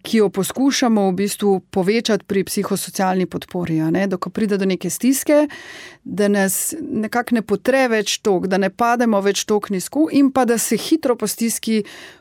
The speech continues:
poberemo, a ne. In to znamo samo, če se, če poznamo sebe in če vemo, kaj v tistem momentu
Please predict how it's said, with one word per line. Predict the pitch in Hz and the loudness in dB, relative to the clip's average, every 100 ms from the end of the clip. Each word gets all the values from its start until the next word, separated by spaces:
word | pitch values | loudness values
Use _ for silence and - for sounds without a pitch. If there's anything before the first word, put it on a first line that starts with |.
| _ - | _ -4
poberemo, | 220 208 175 165 165 165 170 | 2 4 4 2 0 2 2
a | |
ne. | 190 202 | 2 2
In | 190 | 0
to | 185 247 | 0 0
znamo | 220 233 247 | 2 2 2
samo, | 226 247 269 294 | 0 2 2 2
če | 247 | -2
se, | - 233 208 - - - | -4 -4 -6 -10 -20 -6
če | 208 | -2
poznamo | 208 202 214 226 202 | 2 2 4 4 2
sebe | - 208 226 269 330 - - - - - | 2 2 4 4 2 -2 -18 -20 -20 -4
in | 214 | -2
če | 214 240 | 0 2
vemo, | 262 285 262 | 4 4 2
kaj | 240 233 | 0 0
v | 233 | 0
tistem | 220 240 226 | -2 0 0
momentu | 208 196 196 208 - 208 196 | 2 2 2 2 2 4 4